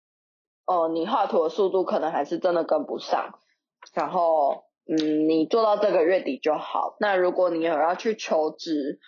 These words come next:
或是因此而请假，你都可以临时请，没有关系，公司也，他其实是没有明讲说公司会不会跟你算钱，可他就说，在一个职场新鲜人听起来，你就会觉得说，OK，公司不会去跟你计较这些，你赶快去找工作，赶快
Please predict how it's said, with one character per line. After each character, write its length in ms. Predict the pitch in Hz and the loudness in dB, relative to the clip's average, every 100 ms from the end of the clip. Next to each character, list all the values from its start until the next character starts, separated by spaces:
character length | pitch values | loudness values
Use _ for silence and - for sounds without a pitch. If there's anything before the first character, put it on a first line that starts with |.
| _ _ | _ _
或 160 | 190 | 0
是 180 | 190 185 | 2 2
因 200 | 196 202 | 2 0
此 140 | - | 2
而 100 | 165 | 2
请 240 | 156 185 160 | 2 0 0
假， 120 | 170 | 2
你 60 | 165 | 2
都 80 | |
可 220 | - 330 196 | 2 4 4
以 40 | |
临 160 | 170 180 | 2 0
时 160 | 180 | -2
请， 180 | 180 175 | 0 0
没 60 | 180 | 2
有 80 | 170 | 2
关 240 | 160 160 | 0 0
系， 140 | 170 | -2
公 180 | 160 180 | 0 0
司 100 | 208 | 2
也， 160 | 175 - _ - - - - | 0 -2 _ -20 -20 -20 -6
他 140 | - 359 | -2 0
其 120 | 311 | 4
实 160 | 208 | 4
是 100 | 247 | 4
没 100 | 269 214 | 4 4
有 80 | |
明 260 | 180 165 170 | 2 0 0
讲 200 | 170 160 | 0 0
说 160 | 190 196 | 0 2
公 200 | 190 226 | 0 0
司 140 | 208 | 0
会 120 | 226 | 0
不 60 | 180 | 2
会 140 | 170 | 2
跟 160 | 185 170 | 2 0
你 60 | |
算 360 | - - 143 - | 0 -2 -2 -4
钱， 300 | - - - - _ _ _ | -8 -6 -6 -8 _ _ _
可 100 | 208 | -2
他 140 | 196 | 0
就 100 | 196 | 0
说， 540 | 226 208 185 185 - - _ _ _ _ - - _ - | 0 2 4 4 0 -8 _ _ _ _ -14 -14 _ -2
在 420 | 277 214 180 - - | 2 2 0 -4 -8
一 100 | 220 | 0
个 140 | 208 | 0
职 160 | - 196 | 0 -6
场 220 | 190 175 | -6 -4
新 200 | 185 196 | -4 -2
鲜 140 | 196 | 0
人 220 | 175 156 | 2 0
听 240 | 156 180 180 | -2 0 0
起 100 | 170 | 0
来， 100 | 147 | 0
你 80 | 143 | 2
就 60 | |
会 80 | 180 | 2
觉 100 | 180 | 2
得 60 | 170 | 2
说， 120 | 175 165 | 4 2
OK， 220 | 147 220 | 2 2
公 180 | 175 196 | 2 0
司 140 | 220 190 | 0 2
不 80 | |
会 100 | 180 | 2
去 140 | 180 190 | 2 0
跟 160 | 196 | 0
你 60 | 165 | 0
计 140 | 175 | -2
较 140 | 165 170 | 0 2
这 160 | 165 | 0
些， 160 | 165 170 | 0 0
你 100 | 170 | 0
赶 200 | 160 147 | -2 0
快 120 | 226 | 0
去 100 | 185 | 0
找 180 | - 143 | -2 -2
工 180 | 165 160 | -2 -2
作， 160 | 170 160 | 0 0
赶 180 | 170 156 | -2 -2
快 420 | - - - | 0 0 0